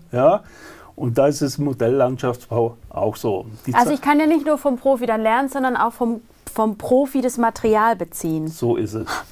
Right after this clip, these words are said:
Speaker 1: Genau. <laughs>
Speaker 2: Zwei Fliegen mit einer Klappe.
Speaker 1: Ja, ideal.
Speaker 2: Das glaube ich aber allerdings auch.
Speaker 1: Okay.
Speaker 2: Also da wird zweitausendvierundzwanzig
Speaker 1: Wird sich
Speaker 2: vieles, äh,
Speaker 1: einiges
Speaker 2: auf uns, auf
Speaker 1: tun.
Speaker 2: Sie zukommen, liebe Zuschauer.
Speaker 1: Mhm.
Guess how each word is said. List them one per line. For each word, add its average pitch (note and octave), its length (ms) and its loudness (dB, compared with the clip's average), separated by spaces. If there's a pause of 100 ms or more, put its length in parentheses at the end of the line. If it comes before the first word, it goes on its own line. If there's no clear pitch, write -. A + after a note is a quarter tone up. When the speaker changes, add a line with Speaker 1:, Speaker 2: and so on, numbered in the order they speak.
(120)
Speaker 1:
Genau. C3 440 4 (300)
<laughs> C#3+ 300 -6
Speaker 2:
Zwei C#4+ 320 4
Fliegen D#4+ 260 4
mit C#4+ 140 6
einer A#3+ 240 4
Klappe. E3+ 420 -4 (540)
Speaker 1:
Ja, E3 240 4 (720)
ideal. C3+ 460 2 (640)
Speaker 2:
Das G3 140 -4
glaube A3 280 0
ich A#3 100 -4
aber A3 280 0
allerdings G#3 580 -4
auch. E3+ 220 -4 (120)
Speaker 1:
Okay. C#3+ 400 0
Speaker 2:
Also A3+ 160 0
da B3+ 160 4
wird C#4 140 2
zweitausendvierundzwanzig A#3 1120 0 (100)
Speaker 1:
Wird C4 540 6
sich E4 120 4
Speaker 2:
vieles, - 120 -4
äh, C#4 40 2
Speaker 1:
einiges B3+ 640 2 (120)
Speaker 2:
auf G#3+ 340 4
uns, C#4+ 320 6
auf F#3 220 4
Speaker 1:
tun. - 80 -4
Speaker 2:
Sie G#3+ 280 0
zukommen, A#3+ 580 2
liebe B3+ 280 0
Zuschauer. C4+ 640 0
Speaker 1:
Mhm. F3 240 -2